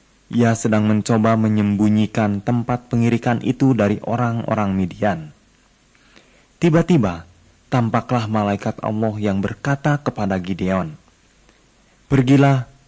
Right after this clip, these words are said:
dan selamatkanlah orang-orang Israel dari cengkraman orang-orang Midian." "Tetapi," jawab Gideon, "bagaimana aku dapat menyelamatkan Israel? Aku tidak layak."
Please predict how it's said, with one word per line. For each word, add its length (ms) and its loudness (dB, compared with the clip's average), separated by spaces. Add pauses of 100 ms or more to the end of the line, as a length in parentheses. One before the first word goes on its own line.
dan 240 2
selamatkanlah 800 0
orang-orang 560 -2
Israel 480 -4
dari 240 -2
cengkraman 720 -2
orang-orang 640 -2
Midian." 480 -4 (1600)
"Tetapi," 480 0
jawab 320 0
Gideon, 400 -2 (1040)
"bagaimana 640 4
aku 160 0
dapat 320 -2
menyelamatkan 640 -2
Israel? 640 -4 (640)
Aku 320 -2
tidak 240 2
layak." 400 -4